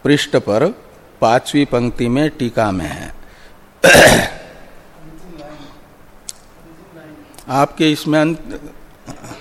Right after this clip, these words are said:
आपकी और हमारी पुस्तक तो एक ही है ना, तो आप क्या भामती देख रहे हैं क्या?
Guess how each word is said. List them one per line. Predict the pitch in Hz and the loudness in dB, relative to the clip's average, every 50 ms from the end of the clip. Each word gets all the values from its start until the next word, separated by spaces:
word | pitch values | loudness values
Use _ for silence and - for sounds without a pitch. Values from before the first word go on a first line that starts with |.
| - - - - - - - - - - - - - | -20 -20 -20 -20 -20 -20 -20 -20 -20 -20 -20 -10 -4
आपकी | 107 117 131 127 - - 175 165 | 0 2 2 2 2 2 2 2
और | 160 | 4
हमारी | 131 120 127 139 151 160 151 | 4 4 4 4 4 4 2
पुस्तक | 156 151 139 - - - | 0 -4 -6 -6 -6 -6
तो | 156 - 175 160 | -4 -2 0 2
एक | 160 170 165 170 | 2 2 0 0
ही | 240 233 190 | 0 0 2
है | 120 113 | 2 0
ना, | 127 - - - - - - - - - - - - - - - - - - | -2 -4 -6 -8 -14 -20 -20 -20 -20 -20 -20 -20 -20 -20 -20 -20 -20 -8 -2
तो | 131 | 2
आप | 127 127 131 131 - | 4 4 4 4 4
क्या | 156 131 | 2 2
भामती | 110 104 107 120 127 143 156 151 208 202 | 2 2 0 2 2 2 2 0 0 2
देख | 185 180 175 165 151 | 2 2 2 2 0
रहे | 139 127 120 | 0 2 2
हैं | 110 110 | 0 0
क्या? | - 131 117 95 | -2 -2 -2 -4